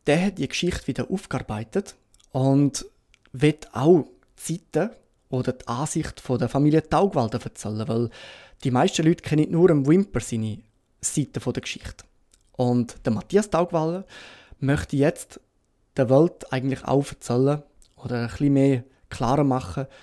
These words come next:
wie aus der Sicht von der, vom Taugwalder Senior und Junior die ganze Story abgelaufen ist. Und das ist sehr, sehr interessant. Und, äh, wenn ihr mehr wollt darüber erfahren wollt, ich habe euch ein paar Links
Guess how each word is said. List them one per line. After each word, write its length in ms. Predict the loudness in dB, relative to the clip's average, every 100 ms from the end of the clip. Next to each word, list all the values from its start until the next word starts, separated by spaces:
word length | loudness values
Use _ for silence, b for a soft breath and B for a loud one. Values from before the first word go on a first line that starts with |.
| b b b b
wie 180 | -2 0
aus 220 | 0 -4
der 120 | -4
Sicht 260 | -4 -4 -4
von 120 | -4
der, 240 | -2 -2 -4 _
vom 240 | -8 -8 2
Taugwalder 500 | 2 4 2 0 -2
Senior 420 | 0 4 4 4
und 140 | 0
Junior 440 | 2 4 4 2 -2 _ _ _ _ _ -10
die 60 |
ganze 380 | -2 0 0 -4
Story 380 | -8 -2 0 0 -2
abgelaufen 560 | -12 -8 -8 -8 -12
ist. 240 | -14 -16 -20 _ _ _ B B B
Und 120 | 0
das 160 | 4 4
ist 60 | 2
sehr, 260 | 2 2
sehr 280 | 0 -2 -2
interessant. 840 | -4 -6 -8 -6 -2 -2 -4 -10 -20 B B B B B B
Und, 380 | 2 4 4 4
äh, 300 | 6 4 2
wenn 220 | 0 2 4
ihr 200 | 4 4
mehr 280 | 4 2
wollt 180 | 2 0
darüber 220 | 0 0
erfahren 540 | -2 -4 -2 0 0 -2
wollt, 200 | -8 -8
ich 160 | -4
habe 180 | 0 2
euch 140 | 2 0
ein 100 | 0
paar 140 | -2
Links 500 | 0 -2 -2 -10 -16